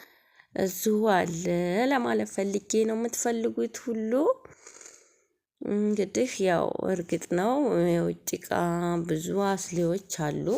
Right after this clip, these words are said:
ሀቅ ለመናገር መዋሸት አይቻልም። እና ቢሆንም አሉ ማለት ነው። እዚህ ሀገርም አለ ምርጥ ምርጥ እቃ።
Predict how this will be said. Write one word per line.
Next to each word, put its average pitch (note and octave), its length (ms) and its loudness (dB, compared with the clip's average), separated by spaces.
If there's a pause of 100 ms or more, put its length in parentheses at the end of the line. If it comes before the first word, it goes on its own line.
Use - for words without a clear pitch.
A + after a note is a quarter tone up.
ሀቅ C#4+ 320 2
ለመናገር - 580 0 (760)
መዋሸት F#3+ 480 -2
አይቻልም። F3+ 540 -4
እና G3+ 140 -2 (720)
ቢሆንም A3 520 0
አሉ D#3+ 260 -4 (100)
ማለት E3+ 340 -4
ነው። - 140 -8
እዚህ E3+ 240 -6
ሀገርም E3+ 420 -6 (100)
አለ E3 360 -6
ምርጥ - 300 -6
ምርጥ E3 260 -8
እቃ። - 120 -8